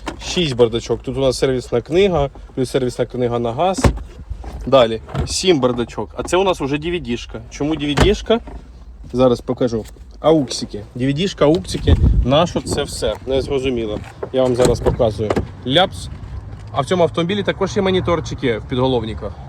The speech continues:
Уявіть собі. Столики, підстаканчики, моніторчик, дітки сидять, телек дивляться, чайочок попивають, все супер класно. Плюс до всього, бачите, ползуночки. Ці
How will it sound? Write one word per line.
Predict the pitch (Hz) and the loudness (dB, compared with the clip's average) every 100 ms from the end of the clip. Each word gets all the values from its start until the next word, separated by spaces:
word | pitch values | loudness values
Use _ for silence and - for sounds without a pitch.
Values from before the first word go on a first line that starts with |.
| 131 | -4
Уявіть | 139 143 143 | -2 -2 -4
собі. | 151 123 101 62 - - - - - - - | -6 -6 -6 -6 -6 -6 -6 -6 -6 -6 -6
Столики, | - 180 165 113 - 101 - | 6 8 8 6 -2 -4 -2
підстаканчики, | 160 - 180 170 139 - - | 0 2 4 6 4 2 0
моніторчик, | 127 151 165 175 147 - 113 | 2 2 4 4 4 2 -4
дітки | - 170 160 | -2 -2 -4
сидять, | 147 - 156 127 | -4 2 2 2
телек | - 151 147 | 0 0 0
дивляться, | - 180 151 131 - 127 104 - | -2 0 0 0 0 -2 -4 -10
чайочок | - 160 170 - | -8 -4 -4 -6
попивають, | 143 143 151 156 151 123 - | -8 -6 -2 0 2 0 -6
все | - | -8
супер | 135 147 - 123 | -6 -4 -4 -4
класно. | 131 107 - - - - | -2 -4 -4 -10 -14 -10
Плюс | 170 160 | -6 -4
до | |
всього, | 170 180 139 | -4 -2 -2
бачите, | 131 170 - - | -2 -4 -4 -8
ползуночки. | 143 143 147 151 120 - 117 | -6 -4 -2 -2 -2 -6 -12
Ці | - 170 | -2 0